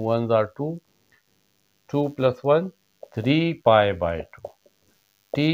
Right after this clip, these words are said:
is not equal to three pi by two। अगर आप cos three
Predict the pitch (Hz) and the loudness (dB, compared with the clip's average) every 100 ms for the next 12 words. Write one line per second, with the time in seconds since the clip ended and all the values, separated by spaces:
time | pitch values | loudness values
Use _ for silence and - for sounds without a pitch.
0 | 165 123 104 110 117 139 151 131 123 127 | 0 -2 -4 0 6 6 6 2 -6 -4
1 | 123 113 110 - 104 107 101 - 92 87 | -4 -4 -10 -12 -12 -10 -8 -4 -4 -4
2 | 87 80 78 - 95 - 104 110 113 120 | -10 -10 -12 -14 -20 -14 -6 2 6 4
3 | 120 - 117 127 147 - - - _ _ | 2 0 6 8 8 4 -16 -20 _ _
4 | _ _ _ - _ _ _ _ _ - | _ _ _ -20 _ _ _ _ _ -6
5 | 120 | 0